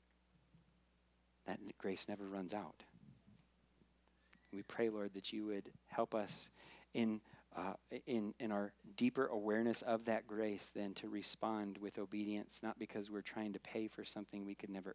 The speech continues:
earn, but because we can freely do what you've called us to do. Christ's obedience and his righteousness credited to our account makes our obedience possible and joyful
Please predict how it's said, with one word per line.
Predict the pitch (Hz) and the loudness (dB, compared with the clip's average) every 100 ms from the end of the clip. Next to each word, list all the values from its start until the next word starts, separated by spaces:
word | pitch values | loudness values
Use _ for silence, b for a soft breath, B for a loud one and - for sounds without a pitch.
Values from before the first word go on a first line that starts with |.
| - | -4
earn, | 101 95 95 - B B B B B B B - | -4 -4 -6 -14 B B B B B B B -4
but | |
because | 107 - 104 101 | -2 0 0 0
we | |
can | 113 104 | -2 -2
freely | - - - 117 117 110 98 | -4 -6 0 2 4 2 0
do | 95 107 107 | 2 2 2
what | 98 - | 0 -4
you've | 101 - | -6 -4
called | 110 107 | 0 2
us | 101 - | 2 0
to | - 98 | -2 -4
do. | 101 104 98 | 0 0 -2
Christ's | - 110 110 - - - | 2 2 4 0 -2 -2
obedience | 110 98 104 104 104 - - | -4 0 2 2 0 -2 -6
and | 101 | -4
his | 90 107 | -2 -2
righteousness | 101 104 104 104 - 107 98 - B B B B B | 4 4 4 0 -2 -2 -2 -4 B B B B B
credited | - - 120 117 117 110 | -2 8 10 10 8 6
to | - 117 | 4 6
our | 104 | 8
account | 95 - - 110 - | 6 0 0 0 0
makes | 107 101 - 127 | -4 -4 -2 2
our | 110 120 | 4 4
obedience | 104 107 104 101 90 - | 0 -2 -2 -2 -4 -8
possible | - 104 95 - 95 90 95 _ _ b b b b b _ _ _ _ _ - | -4 0 0 -2 -4 -10 -14 _ _ b b b b b _ _ _ _ _ -8
and | 90 | -6
joyful | 82 87 87 85 107 95 | -2 -2 -2 -4 -6 -8